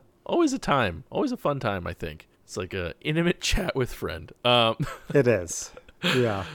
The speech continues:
Speaker 1: Um, but we'd like to thank you all for listening. Thank you for the breweries that provided today's beers. I'll go first by thanking Heist Brewery, uh, for their Hive Fives Hazy Pale Ale with honey.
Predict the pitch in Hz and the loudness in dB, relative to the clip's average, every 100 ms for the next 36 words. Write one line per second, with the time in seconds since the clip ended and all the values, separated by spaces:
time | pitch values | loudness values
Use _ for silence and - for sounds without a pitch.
0 | - 147 147 135 160 165 156 170 180 185 | 4 6 6 4 4 4 4 -2 2 4
1 | 185 190 180 175 269 160 160 - 156 143 | 2 0 -2 0 0 0 0 0 -4 0
2 | 170 175 180 156 170 165 143 131 - 117 | 0 0 -4 -4 0 0 0 -6 -4 0
3 | 120 123 117 110 101 98 - - 107 104 | 2 2 0 0 0 0 -8 -6 0 2
4 | 101 101 - 110 113 - 170 165 - - | 2 0 -2 0 0 4 6 6 0 -18
5 | - 107 107 98 92 90 90 - 90 92 | 0 2 4 2 0 -2 -4 -2 -2 -2
6 | - - 110 104 113 107 104 95 117 165 | -6 -4 -4 -2 -2 -2 -2 0 4 4
7 | - - 95 87 85 82 92 147 - _ | 2 -2 -2 0 0 -2 -2 -4 -8 _
8 | _ - 101 95 90 - 98 101 92 90 | _ -8 0 2 0 -2 -2 -2 -2 -6
9 | 98 90 87 - _ - 170 170 175 180 | -2 0 -2 -4 _ 4 8 8 6 4
10 | 170 - - - 98 90 90 90 87 120 | 2 -6 -16 0 2 4 2 -2 -6 -8
11 | - - - _ _ - 120 107 95 95 | -10 -10 -12 _ _ -2 -2 0 -4 -8
12 | 90 - 101 95 90 87 87 87 190 - | -8 -4 -2 -2 -2 -2 -4 -4 0 0
13 | 320 277 | 0 -4